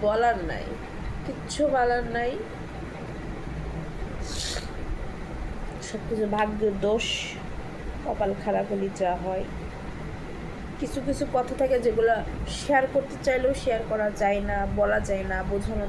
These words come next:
যায় না। আমার, আমার দুঃখ কষ্ট কথা যদি কখনো কারো কাছে আপনি শেয়ার করেন বা আপনারটাই শেয়ার করেন বা আমারটাই আমি শেয়ার করি, মানুষ এটা দেখে হাসবে, মানে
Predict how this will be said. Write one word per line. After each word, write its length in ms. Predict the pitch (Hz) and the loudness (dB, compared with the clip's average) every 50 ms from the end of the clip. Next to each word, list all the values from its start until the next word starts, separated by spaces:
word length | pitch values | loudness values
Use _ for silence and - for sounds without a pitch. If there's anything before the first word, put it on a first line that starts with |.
| 202 | 2
যায় 160 | 202 196 196 196 | 2 2 2 2
না। 60 | 190 185 - - - - - - - - - - - - - - - - | 0 0 -2 -4 -4 -6 -6 -6 -6 -6 -6 -8 -6 -6 -4 -2 0 0
আমার, 200 | 277 311 311 311 - - 277 | 2 4 4 4 4 4 2
আমার 240 | 285 285 302 302 302 302 302 277 - - - - - - - - 247 240 233 | 4 4 6 6 6 6 4 2 -2 -2 -4 -4 -2 -2 0 0 0 0 2
দুঃখ 260 | 311 320 - - - 320 330 311 311 | 2 0 0 2 2 2 2 4 4
কষ্ট 340 | 285 285 285 - - - - 311 285 269 262 254 254 247 254 - | 2 2 2 0 -6 -4 0 4 4 6 6 6 4 4 2 2
কথা 340 | 247 262 262 - - 277 269 254 | 0 0 0 0 0 2 2 2
যদি 360 | 247 254 247 247 247 247 247 247 247 247 247 247 - - | 4 2 0 0 0 -4 -4 -4 -4 -4 -4 -2 0 0
কখনো 380 | 247 254 - 285 285 262 247 240 233 - | 0 0 0 0 0 0 0 0 2 2
কারো 200 | 233 233 226 226 | 2 2 2 2
কাছে 220 | 247 247 - - | 0 0 0 -2
আপনি 200 | 269 262 - 381 339 | -2 0 0 -2 0
শেয়ার 340 | - - - 415 508 539 480 - - | 0 2 2 4 4 4 4 4 2
করেন 220 | 440 427 403 339 339 | 2 2 2 2 4
বা 80 | 311 311 | 4 4
আপনারটাই 460 | 294 - - - 359 - - 370 349 | 4 2 0 -2 -4 -2 -2 -2 -2
শেয়ার 240 | 330 - - 349 339 330 | 0 0 0 0 0 2
করেন 180 | - 349 311 285 | 0 -2 0 2
বা 80 | 294 262 226 | 2 2 2
আমারটাই 340 | 220 226 233 - - 381 370 | 2 0 -2 0 0 0 0
আমি 180 | 359 330 339 349 - - | 2 2 0 0 0 2
শেয়ার 160 | 381 359 359 349 - | 2 2 4 4 2
করি, 140 | 262 214 220 220 226 | 2 2 2 0 0
মানুষ 160 | 233 233 269 - - | 0 0 0 -2 0
এটা 140 | 294 302 262 | 0 0 2
দেখে 280 | 208 220 226 226 240 | 2 0 0 0 0
হাসবে, 560 | 214 190 214 208 208 208 - 208 190 - - - - - - - - - - - - - - - - - - - - - - - - | -2 0 2 2 2 2 0 -4 -6 -6 -6 -6 -6 -6 -8 -8 -8 -8 -8 -8 -8 -8 -8 -8 -8 -8 -8 -8 -8 -10 -10 -8 -2
মানে 160 | - 220 214 | -2 0 2